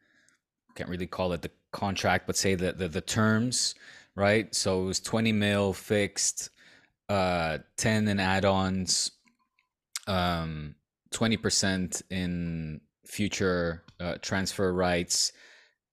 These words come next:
and, uh, apparently fifteen or twenty million to the parents as well. Are, are you, uh, like, considering that this is a player whose buyout clause was seventeen million,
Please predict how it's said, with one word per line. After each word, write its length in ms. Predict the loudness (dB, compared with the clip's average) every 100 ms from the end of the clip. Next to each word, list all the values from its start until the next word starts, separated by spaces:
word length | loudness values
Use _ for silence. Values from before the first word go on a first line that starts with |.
| _
and, 600 | 0 2 2 2 -2 -4 -12 _ -4
uh, 640 | 0 0 0 -2 -4 -8 -14 _ -8
apparently 440 | 0 2 4 2
fifteen 500 | 2 0 2 -2 0
or 80 | -2
twenty 320 | -2 0 2
million 380 | 2 2 0 0
to 100 | -2
the 100 | -4
parents 460 | -2 -2 -2 -2 -4
as 140 | -2
well. 380 | 0 0 -2 -10 _ _ _ _ _ _ _ 0
Are, 200 | 2 4
are 100 | 2
you, 560 | 2 4 4 4 4 6
uh, 400 | 4 2 -2 -8 _ _ _ _ _ _ _ _ _ _ _ _ _ _ _ 2
like, 180 | 2 4
considering 520 | 2 6 6 6 6
that 240 | 4 4
this 200 | 2 4
is 120 | 2
a 60 | 0
player 360 | 2 2 4 2
whose 180 | -2 -2
buyout 460 | 2 4 2 0
clause 400 | 0 0 0 -2
was 160 | -2 0
seventeen 640 | 2 2 0 -4 -4 -2
million, 480 | -2 -2 -4 -6